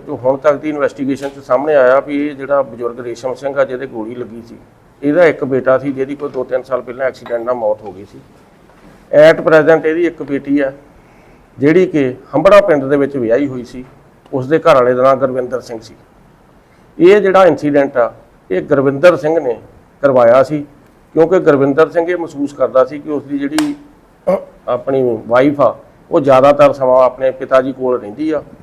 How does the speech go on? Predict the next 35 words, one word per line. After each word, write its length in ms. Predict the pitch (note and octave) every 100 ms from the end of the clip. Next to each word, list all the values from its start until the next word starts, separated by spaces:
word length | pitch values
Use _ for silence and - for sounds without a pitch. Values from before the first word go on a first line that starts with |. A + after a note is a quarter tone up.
| - -
ਜਿਸ 160 | C#3
ਕਰਕੇ 320 | C#3 C#3+ C#3+
ਉਹਦੀ 140 | C#3+ D#3
ਫੈਮਿਲੀ 400 | C3+ B2+ B2 B2+
ਲਾਈਫ 220 | B2+ B2
ਡਿਸਟਰਬ 520 | B2 A#2+ C#3 B2+ B2+
ਹੋ 100 | G#2+
ਰਹੀ 180 | A2 D#3
ਆ। 100 | D3+ - _ _ _ _ -
ਤੇ 280 | C#3 C3+ B2+ D3
ਆਪਣੇ 240 | C3+ D3+
ਪਿਤਾ 300 | D3+ C#3 C#3+
ਜੀ 160 | D3 D3+
ਨੂੰ 180 | D#3
ਉਹਨੂੰ 220 | D3 C#3+ - -
ਥੋੜ੍ਹਾ 180 | C#3+ D#3
ਜਿਹਾ 120 | D3+
ਸਬਕ 300 | C3+ A#2+ A2
ਸਿਖਾਉਣ 280 | C3+ B2+ B2
ਦੀ 100 | A#2+
ਖਾਤਰ 340 | B2 A#2+ A2+ - -
ਉਹਨੇ 300 | C3+ C3+ C3+
ਇਨਸੀਡੈਂਟ, 560 | C3+ B2+ C3 B2 A2+ - - _ _ _ _ - - -
ਜਿਹੜਾ 220 | D3+ F3+
ਇਹ 100 | F#3+ F#3 - -
ਗੁਰਵਿੰਦਰ 440 | C3+ C#3+ D3 F#3
ਸਿੰਘ 220 | D#3+ E3+
ਆ, 160 | C#3+ A#2 - -
ਇਹ 80 | E3+
ਪਿੱਛੋਂ 340 | E3 D#3 F3+
ਮੂਲ 360 | E3 D3 E3 F3+
ਰੂਪ 200 | E3+ D#3
ਦੇ 120 | D#3+
ਵਿੱਚ 180 | D#3+ D#3
ਸਰਿਆਲੀ 600 | - E3+ F3 B2+ B2+ B2